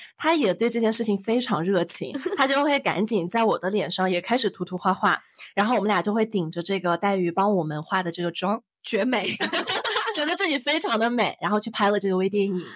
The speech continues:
Speaker 2: 对，嗯，我现在回想起来啊，现在你看现在咱们的人，比如说去参加一个比较好的 party 啊，你都要去找那种化妆室，就生怕自己化的妆不太好。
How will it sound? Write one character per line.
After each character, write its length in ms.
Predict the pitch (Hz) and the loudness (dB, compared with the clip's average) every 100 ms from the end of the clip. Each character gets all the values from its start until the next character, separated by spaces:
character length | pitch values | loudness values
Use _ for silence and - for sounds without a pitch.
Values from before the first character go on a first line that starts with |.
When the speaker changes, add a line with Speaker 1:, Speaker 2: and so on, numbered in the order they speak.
| - - | -14 -4
Speaker 2:
对， 100 | 285 | 0
嗯， 800 | 262 202 110 - - - 208 - | 0 -2 -8 -16 -18 -14 -12 -8
我 160 | 202 208 | -4 -4
现 320 | 208 359 349 | -2 -2 0
在 220 | 294 233 | 0 -2
回 220 | 220 156 143 | -4 -6 -6
想 240 | 185 185 | -6 -8
起 160 | - - | -8 -8
来 80 | |
啊， 240 | - 92 196 | -6 -6 -6
现 180 | - 269 | -6 -6
在 80 | |
你 100 | 233 | -6
看 220 | - 226 220 | -8 -10 -8
现 180 | 233 | -8
在 80 | 214 | -10
咱 220 | 208 170 | -8 -8
们 80 | 175 | -6
的 140 | 226 208 | -6 -4
人， 260 | 175 180 - - _ - | -4 -4 -10 -20 _ -6
比 80 | |
如 120 | 170 208 | -6 -4
说 120 | 220 | -6
去 200 | 220 226 | -6 -8
参 200 | - 240 | -6 -4
加 160 | 240 226 | -4 -4
一 80 | 214 | -6
个 120 | 208 | -8
比 120 | 180 | -8
较 160 | 170 208 | -6 -6
好 280 | - 185 | -4 -4
的 280 | - 185 - | -4 -10 -12
party 560 | - 240 254 285 - 190 | -8 -4 -4 -4 -6 -6
啊， 160 | - 165 | -4 -4
你 160 | 180 | -4
都 80 | 202 | -2
要 140 | 247 | -2
去 160 | 247 240 | -4 -6
找 240 | 220 - | -6 -4
那 80 | 196 | -4
种 120 | 190 | -6
化 220 | 180 240 214 | -6 -6 -4
妆 240 | 226 254 | -4 -2
室， 400 | - - 254 - - - - | -2 0 -2 -4 -10 -20 -6
就 100 | 262 | -4
生 180 | - 302 | 0 0
怕 160 | 294 | 0
自 160 | 254 285 | 0 -4
己 120 | 208 | -10
化 180 | 185 214 | -8 -6
的 100 | 180 | -4
妆 220 | 196 202 | -6 -8
不 80 | 190 | -8
太 160 | 190 196 | -10 -10
好。 180 | 196 | -12